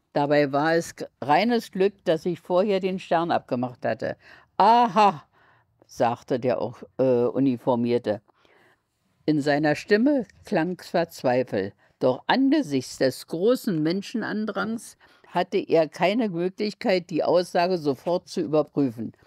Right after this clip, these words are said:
Stattdessen wandte er sich an die Nächsten und ließ uns schmoren. Gerade gesellte sich eine Frau mit ihren drei Kindern zu uns auf dem Treppenabsatz.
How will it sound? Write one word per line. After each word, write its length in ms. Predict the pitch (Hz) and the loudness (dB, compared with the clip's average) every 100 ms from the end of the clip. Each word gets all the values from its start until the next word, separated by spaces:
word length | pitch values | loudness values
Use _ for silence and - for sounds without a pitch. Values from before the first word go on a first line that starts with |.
| _ _ | _ _
Stattdessen 680 | - 151 135 196 - 226 | -2 0 2 -2 0 -2
wandte 300 | 196 160 226 | 0 0 0
er 200 | 208 160 | 0 0
sich 280 | 185 185 180 | 0 -2 -2
an 220 | - 180 | -4 -4
die 100 | 170 | -2
Nächsten 680 | 170 160 175 196 - - 113 - - _ | -4 -2 -2 -4 -6 -6 -6 -8 -20 _
und 180 | - 151 | -2 -2
ließ 300 | 151 220 - | 0 -2 -2
uns 200 | - 190 | -4 -6
schmoren. 560 | - 180 160 139 117 104 _ _ _ _ _ | -4 2 4 4 0 -6 _ _ _ _ _
Gerade 580 | 135 143 165 220 311 240 _ _ _ - | -6 -2 0 0 -2 -4 _ _ _ -4
gesellte 580 | 156 147 165 202 214 | -4 0 0 0 -2
sich 400 | 190 208 - - | -2 -2 -4 -6
eine 280 | 156 156 170 | -4 0 0
Frau 420 | - - 139 165 | -2 -4 -2 0
mit 300 | 214 202 170 - | 0 -4 -6 -6
ihren 320 | 160 160 147 | -6 -4 -4
drei 280 | 139 143 160 | -2 -2 -4
Kindern 520 | - 233 214 269 117 | -4 -4 -2 -2 -4
zu 180 | - 104 | -6 -4
uns 240 | 107 - | -4 -4
auf 220 | - 120 | -4 -4
dem 240 | - 120 - | -4 -6 -4
Treppenabsatz. 1000 | 123 113 117 - - - 98 - - | -6 -4 -6 -6 -8 -6 -6 -6 -16